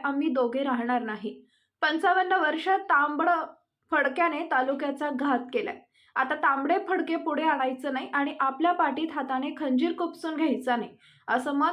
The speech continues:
आमदार शहाजी बापू पाटील यांनी व्यक्त केले. टेंबू, मैशाळ, नीरा, उजवा कालवा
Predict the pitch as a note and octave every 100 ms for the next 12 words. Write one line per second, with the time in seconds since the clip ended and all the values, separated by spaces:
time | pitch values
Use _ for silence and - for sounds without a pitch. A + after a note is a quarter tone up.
0 | F4 C4+ D4 E4 F4+ F4+ C#4+ D4 F#4 F4
1 | F4 F4 E4+ B3+ C4 C#4 C#4 C#4+ C4 A3+
2 | - B3+ B3+ G#3 - - - _ E4+ E4+
3 | E4 G#4 F#4+ D#4 D#4+ F4+ F4+ F4 D4 D4+
4 | E4+ E4 B3 D4 D#4 D#4+ C#4+ C4+